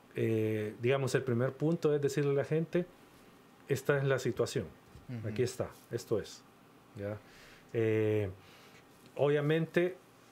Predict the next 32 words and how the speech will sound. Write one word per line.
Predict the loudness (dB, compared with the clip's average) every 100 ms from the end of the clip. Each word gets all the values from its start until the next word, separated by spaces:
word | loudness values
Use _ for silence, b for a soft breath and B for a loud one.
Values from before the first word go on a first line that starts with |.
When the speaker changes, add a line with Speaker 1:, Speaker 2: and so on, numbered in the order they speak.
| -4
Speaker 1:
ya | 2 2
luego | 4 4 4 4
viene | 2 2
un |
proceso | 2 2 2 2 2 4
de | 4 4 2
internalización | 2 0 0 0 -2 -2 -2 -4 0 0 2
de | 2
la | 0 2
persona, | -2 2 0 2 0 2
de | 2 0
lo | -2
que | -4
se | -4
le | -4
ha | -4
planteado | -8 -6 0 0 -2 -10 B B -2
y | 2
de | 2
Speaker 2:
Ujú. | 0
Speaker 1:
ponerlo | -2 0 -2 -2
en |
práctica. | 2 2 2 -10 -10 -14 -14 B B B 0
¿Ya? | 0 4
Pero, | 2 4
digamos, | 2 2 2
ahí | 2 2 2
ya | 2 2 0 -6 -18 -10
escapa | -10 0 0 2 0
nuestra, | 0 -2 -2 0 0 0 -4 -10 B B B B -6
a |
nuestra, | -4 -4 -2 0 0 -2 -4 -6 -8 -10